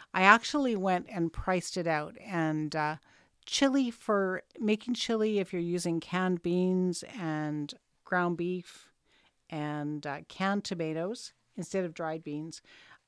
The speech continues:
can be a fairly expensive meal, but there are ways to cut cost.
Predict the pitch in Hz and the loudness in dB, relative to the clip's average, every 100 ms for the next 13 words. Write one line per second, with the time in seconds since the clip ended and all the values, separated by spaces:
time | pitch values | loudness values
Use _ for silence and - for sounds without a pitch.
0 | - 190 240 254 247 214 185 - 202 180 | -6 2 4 4 4 2 2 -2 -2 -2
1 | 170 - - 180 165 156 156 165 160 151 | -6 -8 -10 -6 -6 -6 -6 -4 -4 -6
2 | 180 190 202 233 226 208 196 - 185 - | -6 0 4 4 4 0 0 -4 -12 -12
3 | - - 165 - - - | -14 -14 -14 -14 -16 -18